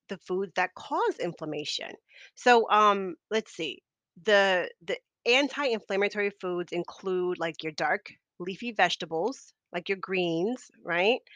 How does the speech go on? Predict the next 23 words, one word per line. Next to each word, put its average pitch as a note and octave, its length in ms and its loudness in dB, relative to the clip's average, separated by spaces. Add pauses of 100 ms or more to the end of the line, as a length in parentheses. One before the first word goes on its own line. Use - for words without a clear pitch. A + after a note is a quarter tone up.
(360)
It F3+ 80 -4
includes F#3+ 1040 2 (380)
your F3+ 160 -2
brightly F3+ 500 0
colored A#3 460 0
fruits A3+ 240 -4
and C4 160 0
vegetables. F3+ 840 0 (1080)
You F3+ 100 -2
have D#3 140 -6
your D3 120 -6
olive G#3+ 440 8
oil, A3 520 4
you F#3+ 140 -4
know, F3+ 160 0
like E3 300 -4
the D3+ 100 -12
salmon, G3+ 680 2
the E3 100 -4 (100)
fish. G3 440 -2 (580)
Those F#3+ 240 -2
are G3 80 0
good, F#3+ 480 0